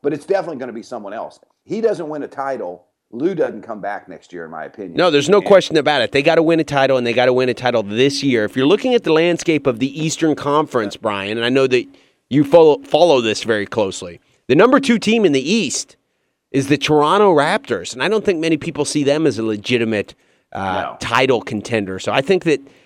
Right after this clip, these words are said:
Speaker 2: uh, the Cavaliers have all but wrapped, I know it's premature to say and it's early, but I'm gonna go ahead and say it.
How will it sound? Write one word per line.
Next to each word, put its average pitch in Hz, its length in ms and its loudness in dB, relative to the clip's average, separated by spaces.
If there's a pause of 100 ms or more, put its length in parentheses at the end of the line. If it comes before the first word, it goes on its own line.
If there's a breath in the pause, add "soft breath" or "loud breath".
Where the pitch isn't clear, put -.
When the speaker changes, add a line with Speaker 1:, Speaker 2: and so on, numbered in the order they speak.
(160 soft breath)
Speaker 2:
uh, 107 180 -2
the 107 100 -4
Cavaliers 165 800 2 (380 soft breath)
have 120 560 0 (100)
all 165 240 6
but 156 220 4
wrapped, 135 400 2
I 123 120 0
know 180 200 6
it's - 160 0
premature 156 580 2
to 127 80 -2
say 131 280 -2
and 113 100 -2
it's - 120 -10
early, 107 460 0 (360)
but 117 80 0
I'm 139 100 4
gonna 156 140 4
go 127 140 4
ahead 113 120 0
and 101 80 -10
say 123 240 -4
it. - 120 -12